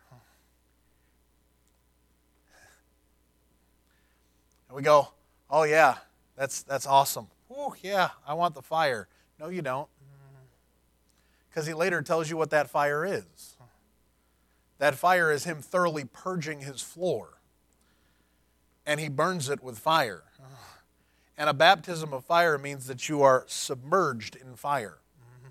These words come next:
You're immersed in it. That sounds more like a lake of fire that you go into. That is not, that is not send fire. I don't want you to send fire.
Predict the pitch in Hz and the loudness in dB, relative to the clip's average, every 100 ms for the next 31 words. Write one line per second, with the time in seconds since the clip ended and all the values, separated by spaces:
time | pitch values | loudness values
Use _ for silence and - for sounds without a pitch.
0 | _ _ _ 147 147 143 180 - - 131 | _ _ _ -4 -2 -2 -4 -6 -12 -18
1 | 101 - - _ _ _ _ _ - 139 | -20 -20 -20 _ _ _ _ _ -8 -4
2 | 175 160 147 160 151 135 143 151 175 - | -2 -2 -4 -2 -2 -2 -4 -4 -6 -8
3 | 123 - 123 110 90 73 _ - 120 113 | -16 -8 -6 -6 -10 -20 _ -18 -16 -16
4 | 113 117 113 107 98 104 80 _ _ _ | -14 -10 -10 -10 -14 -20 -20 _ _ _
5 | _ _ _ _ - 123 160 185 175 160 | _ _ _ _ -14 -10 -8 -2 0 -2
6 | _ _ _ _ _ 135 151 175 185 175 | _ _ _ _ _ -10 -8 -8 -4 -4
7 | 147 _ _ - - 156 151 117 147 147 | -6 _ _ -14 -10 -8 -10 -4 0 0
8 | 104 90 - - 131 175 156 180 - 143 | 0 -8 -20 -14 -8 -6 -2 -2 -4 -10
9 | 117 - 117 95 - 98 80 | -10 -10 -12 -12 -12 -12 -14